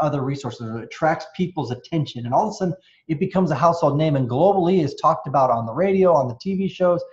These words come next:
and things start to percolate, right, in a large scale. Where do you wanna be on that? As the parade comes up or as the parade goes by, right? We wanna be in front of that big parade of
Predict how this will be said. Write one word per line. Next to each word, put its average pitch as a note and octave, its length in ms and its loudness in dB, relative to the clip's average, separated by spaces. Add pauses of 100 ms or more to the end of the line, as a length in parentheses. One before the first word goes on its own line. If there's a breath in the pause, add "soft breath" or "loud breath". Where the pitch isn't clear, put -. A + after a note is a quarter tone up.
(260 loud breath)
and C#3 240 0
things A#3+ 380 0
start F#3 380 2
to D#3+ 100 -6
percolate, G#2+ 640 -6 (180)
right, E3 320 0 (360 soft breath)
in D#3 140 2
a A#2+ 120 2 (100)
large E3+ 220 6
scale. C#3+ 500 -2 (440)
Where F3 180 4
do A3+ 80 2
you G#3 100 0
wanna F3 220 2
be D#3+ 160 2
on B2+ 200 2
that? F#2+ 180 -12 (360)
As E3 200 0
the F#3 80 0
parade D#3 520 0
comes C#3+ 320 -2
up A3+ 280 2
or D3+ 120 0
as C3 200 -2
the A#2+ 180 -10
parade C3+ 320 -6
goes A#2+ 240 -6
by, - 160 -6 (240)
right? F3+ 180 -6
We A3+ 120 -6
wanna B3+ 260 2
be G3 120 2
in D#3 160 0
front E3 200 0
of E3 80 0
that C#3+ 220 0
big D3+ 140 -4 (120)
parade C3 320 -4
of G2 100 -8